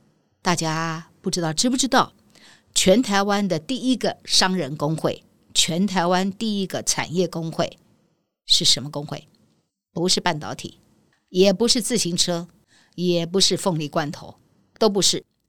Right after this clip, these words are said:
就是茶叶工会。台湾第一个产业工会，由商人组成的产业工会是台北市茶商工会。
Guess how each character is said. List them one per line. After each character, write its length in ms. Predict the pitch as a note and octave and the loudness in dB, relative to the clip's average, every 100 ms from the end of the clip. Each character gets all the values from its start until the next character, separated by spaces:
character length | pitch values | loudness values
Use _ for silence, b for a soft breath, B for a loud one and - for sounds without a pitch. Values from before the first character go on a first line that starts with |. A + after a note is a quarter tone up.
| _ _ | _ _
就 140 | - | 0
是 140 | E3+ C3+ | 0 0
茶 220 | - - | -4 -6
叶 120 | D#3 | -6
工 200 | - B2+ | -6 -8
会。 180 | C#3+ - _ _ _ _ | -8 -10 _ _ _ _
台 140 | - D3+ | -6 0
湾 160 | F3+ | 0
第 300 | F3+ A#3 F#3+ | 2 2 2
一 40 | F#3 | 0
个 380 | - E3 D3+ C3+ B B B B | -2 -2 -2 -6 B B B B
产 240 | - D#3 | -2 0
业 120 | D#3+ | 0
工 240 | E3+ E3 E3 | 0 -2 0
会， 280 | E3+ D3+ - _ _ _ _ - | 0 0 -2 _ _ _ _ -4
由 160 | E3+ | 0
商 400 | E3 - B3+ C4 | 4 4 4 2
人 200 | A3 D3+ | 2 2
组 200 | D#3+ C#3+ | -2 -4
成 180 | - C3 | -6 -8
的 80 | C#3+ | -6
产 220 | - A2 | -6 -6
业 80 | D3+ | -8
工 160 | C3+ C3+ | -6 -6
会 240 | - F2+ B B B | -6 -8 B B B
是 260 | - D#3+ | 0 0
台 200 | - - | -2 -4
北 100 | E3+ | -2
市 160 | - - | 0 0
茶 240 | - - C3+ | -2 -2 -2
商 220 | - D#3 | -2 -2
工 200 | C#3+ D3 | -6 -6
会。 240 | - - | -6 -8